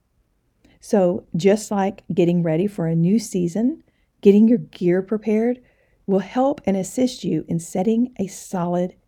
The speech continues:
game plan. It's important to remember that the balance of the mind, body, and spirit need to be, well, balanced.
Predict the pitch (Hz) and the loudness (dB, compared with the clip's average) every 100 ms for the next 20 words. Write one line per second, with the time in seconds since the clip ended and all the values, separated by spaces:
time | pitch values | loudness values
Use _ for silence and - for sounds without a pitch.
0 | _ - 170 165 165 143 - 202 - _ | _ -4 -2 -2 -4 -8 -8 -12 -18 _
1 | _ _ _ _ _ _ - 196 185 180 | _ _ _ _ _ _ -14 -6 -2 -4
2 | - 254 285 294 233 202 185 185 170 - | 0 2 2 0 -2 -2 0 0 -2 -6
3 | - _ _ - 190 180 165 214 233 233 | -12 _ _ 0 2 2 0 0 2 2
4 | - - - - 185 185 180 180 208 185 | -2 -10 -18 -8 -4 -2 -2 0 -2 -2
5 | - - - 185 196 180 170 170 - 185 | -4 -8 -6 -2 -2 -2 -2 -4 -4 -2
6 | 175 - - _ _ _ _ 185 180 247 | 0 -2 -10 _ _ _ _ 2 6 6
7 | 240 160 - - _ - 214 180 170 175 | 6 2 -6 -16 _ -4 -2 0 0 -2
8 | 196 160 151 165 254 - _ _ _ _ | -4 -4 -2 -2 -4 -10 _ _ _ _
9 | - 175 220 392 - - - - | -4 2 2 0 -4 -10 -20 -20